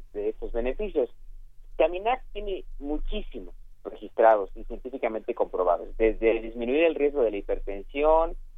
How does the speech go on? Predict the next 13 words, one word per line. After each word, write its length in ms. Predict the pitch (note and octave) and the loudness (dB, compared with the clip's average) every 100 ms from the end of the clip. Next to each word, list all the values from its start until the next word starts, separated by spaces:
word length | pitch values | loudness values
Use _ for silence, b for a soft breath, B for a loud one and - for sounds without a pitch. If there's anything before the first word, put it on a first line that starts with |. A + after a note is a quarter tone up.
| - - - - | -14 -10 -8 -2
eh, 300 | G2+ F#2+ G2+ | 0 2 2
efectos 340 | C3+ - C3+ | 2 0 0
favorables 460 | A2+ G2+ A2 A#2+ A2+ | 0 4 4 2 -2
sobre 160 | G#2 | -8
el 60 | - | -6
colesterol, 880 | F#2+ F#2 - G2+ A#2 D3 D#3+ D#3+ F3 - - - - | -4 -6 -6 0 4 4 2 -6 -8 -14 -18 -18 -10
eh, 300 | - F#2+ G2 | -4 -4 0
previene 380 | A#2+ A#2+ C3 C3+ | 2 4 2 4
la 100 | A#2 | 2
aparición 400 | A2+ G#2 G#2 A#2 | 2 0 0 -2
de 80 | A2+ | 0
la 80 | F#2+ | 2
diabetes, 720 | G2 G#2+ C#3 E3 D#3 D3+ | 2 2 2 2 0 0